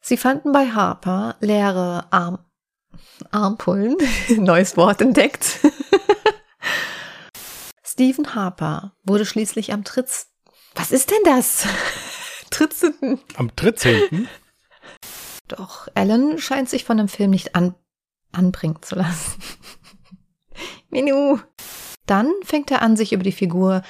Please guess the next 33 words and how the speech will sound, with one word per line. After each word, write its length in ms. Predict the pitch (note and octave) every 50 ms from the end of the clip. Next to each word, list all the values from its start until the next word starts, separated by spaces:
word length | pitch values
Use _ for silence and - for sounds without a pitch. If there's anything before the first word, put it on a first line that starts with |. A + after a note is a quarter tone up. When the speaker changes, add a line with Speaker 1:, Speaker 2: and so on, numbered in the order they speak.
| - -
Speaker 1:
Akisha 520 | - - E3 D#3 - - A3+ - - - -
lustig 440 | D#3 - - - - - D3+ - -
zu 140 | - - -
machen. 360 | - - - - - - -
Speaker 2:
Akasha? 400 | F#3+ - C3+ - - B2 A2+ A2 - - _ _ _ _ _ _ _ _ _ - - - - _ - - - - _ _ - - - - - -
Speaker 1:
Was 200 | - G3 E3 -
hab 60 | F3+ G3
ich? 100 | - -
Ach 60 | F3+
so, 120 | - - F#3
Akisha 340 | F3+ - - G#3+ G#3 -
hab 80 | G3 D#3+
ich 80 | D#3+ -
Speaker 2:
Akisha, 220 | - D3+ D#3 D3+
Speaker 1:
gesagt, 80 | - -
ja. 100 | F#3 F#3+ - - - - -
Speaker 2:
wegen 160 | A#2+ A#2 B2
Alia. 280 | C3+ B2 A2 B2+ B2 -
Speaker 1:
Naja, 220 | E3 D#3+ D#3+ - - - _ _ _ - _ _ -
klingt 260 | - - F#3 F#3 F#3 -
ja 40 | D#3+
auch 40 | -
viel 160 | - F#3 D#3+
schöner. 320 | - - F3+ E3+ F3 D#3+ - - - - - - - - - - - - - - - - - - - - - - - - - - - - - - - - - - - - _ _ _ - - - - - - - - - _ - - - - -
Als 200 | - G#3+ G#3 G#3
er 80 | - F#3+
Thomas 460 | - B3 C4+ D4 D4 C#4 - - -
sch-, 100 | - - - - - - - - - - - - - - - -
ich 80 | -
sag 180 | - - F3 -
das 180 | - C4 - G#3+
immer 140 | G#3 F#3+
so 140 | E3+ F3 D#3+